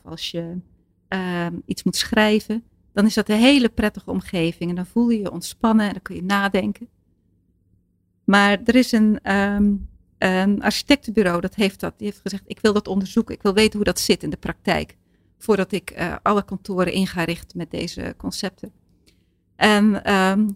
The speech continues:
wat bleek, is dat ze hadden een neutrale ruimte en zo'n ruimte met verschillende materialen, diversiteit.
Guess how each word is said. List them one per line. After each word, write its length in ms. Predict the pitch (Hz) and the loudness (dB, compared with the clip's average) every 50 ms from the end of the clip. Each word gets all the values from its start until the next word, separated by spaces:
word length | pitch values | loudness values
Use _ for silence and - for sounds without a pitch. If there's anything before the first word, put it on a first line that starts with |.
| - _ | -8 _
wat 200 | - 196 190 190 | 0 0 0 2
bleek, 460 | 196 208 262 262 214 202 - - - _ _ | 2 2 4 4 4 2 -2 -6 -16 _ _
is 240 | - 202 202 - | -2 0 0 0
dat 220 | - 196 185 185 - | -2 -2 -2 -2 -4
ze 60 | - | -6
hadden 220 | - 185 - 202 | -6 -2 0 0
een 100 | 196 196 | 2 2
neutrale 540 | 190 185 180 - - 208 185 202 233 262 254 247 | 2 2 0 0 0 0 2 2 2 0 0 0
ruimte 460 | 254 247 247 247 254 - - 311 330 - _ _ _ _ | 0 2 4 4 2 2 0 -6 -8 -10 _ _ _ _
en 260 | - 196 208 214 208 | -4 -2 -2 -2 -2
zo'n 320 | - 214 202 202 202 196 | -2 -2 -2 -2 -2 -2
ruimte 420 | 185 185 185 190 202 202 - - - | -2 -2 -2 0 -2 -4 -6 -8 -12
met 160 | 196 185 - | -14 -14 -14
verschillende 420 | _ - - - - 214 226 233 226 | _ -18 -14 -10 -8 -4 -2 -2 -2
materialen, 560 | 220 214 - - 214 214 208 196 202 196 190 - | -2 -4 -8 -8 -8 -6 -4 -4 -4 -4 -6 -8
diversiteit. 720 | 202 196 - 208 202 - - - - 185 175 180 190 | -12 -12 -10 -10 -10 -10 -12 -10 -6 -6 -6 -6 -6